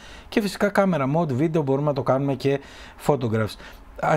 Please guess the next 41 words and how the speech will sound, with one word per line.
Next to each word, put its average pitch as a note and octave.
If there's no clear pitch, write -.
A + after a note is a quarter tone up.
Αντίστοιχα F3+
και F#3
στο E3+
drone E3
μπορούμε E3
να D#3+
πάμε D#3
μέσα D3+
μέχρι E3
δέκα C#3+
μέτρα C3+
max C3+
distance D#3
και E3+
μπορούμε D#3
να C#3+
πάμε D#3
και D3+
στα C#3
υπόλοιπα C#3
και D#3
να C#3+
τα B2
πειράξουμε. F#3+
Και A#3
στο A3+
custom, D3+
όπου E3+
είναι F#3+
το E3
τελευταίο, C3
μπορούμε G3
να G3
αλλάξουμε F#3+
τις F3+
ρυθμίσεις D3
και E3+
να D3
πούμε E3
να C#3+
κάνει C#3